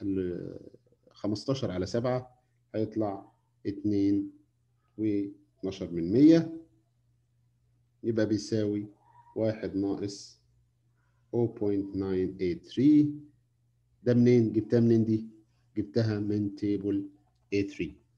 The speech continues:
تيبل إيه ثري.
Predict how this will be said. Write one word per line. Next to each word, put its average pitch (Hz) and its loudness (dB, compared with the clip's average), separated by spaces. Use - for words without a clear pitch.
تيبل 131 -2
إيه 95 -2
ثري. 76 -12